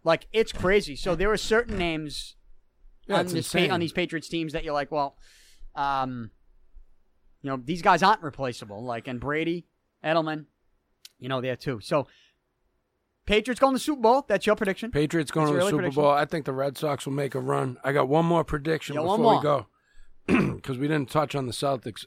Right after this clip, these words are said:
Speaker 2: I think Carson Edwards was the steal of the draft. I thought
Speaker 1: 'Cause of the N C double A tournament
Speaker 2: when I,
Speaker 1: appearance that he had?
Speaker 2: when I watched him
Speaker 1: That's a kid, Purdue, right?
Speaker 2: in the
Speaker 1: Yeah.
Speaker 2: N C double A's, I was like, "This guy is an assassin." How he, I looked,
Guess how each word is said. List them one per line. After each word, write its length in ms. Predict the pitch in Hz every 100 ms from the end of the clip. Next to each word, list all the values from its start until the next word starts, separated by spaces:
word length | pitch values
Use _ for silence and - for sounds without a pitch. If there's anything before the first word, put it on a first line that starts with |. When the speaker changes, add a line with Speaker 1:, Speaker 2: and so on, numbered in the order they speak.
| -
Speaker 2:
I 60 |
think 260 | 123 151 -
Carson 400 | - 139 139 156
Edwards 400 | 151 127 123 107
was 160 | 110 104
the 60 |
steal 320 | - 135 135
of 80 | 143
the 60 | 131
draft. 520 | 117 110 110 - - - - - - - -
I 100 | 127
thought 240 | 165 143
Speaker 1:
'Cause 160 | 185 160
of 40 |
the 80 | 175
N 100 | 185
C 160 | - 185
double 200 | 180 175
A 60 | 165
tournament 400 | 190 208 233 226
Speaker 2:
when 120 | 233
I, 40 |
Speaker 1:
appearance 180 | 254 233
that 100 | 254
he 60 | 247
had? 80 | 156
Speaker 2:
when 100 | 151
I 100 | 139
watched 500 | 131 160 170 - -
him 200 | 139 131
Speaker 1:
That's 180 | 214 226
a 60 |
kid, 220 | - 214
Purdue, 300 | - 226 220
right? 220 | 135 131 156
Speaker 2:
in 80 | 139
the 80 | 143
Speaker 1:
Yeah. 100 | 143
Speaker 2:
N 100 | 147
C 140 | 160
double 340 | 151 151 151
A's, 280 | 147 135 123
I 120 | 120
was 180 | 120 113
like, 180 | 117 110
"This 200 | 139 -
guy 240 | 131 123
is 160 | 113 110
an 80 | 104
assassin." 580 | 95 143 135 143 131 98
How 280 | 131 170
he, 120 | 151 156
I 160 | 127 135
looked, 380 | 139 196 -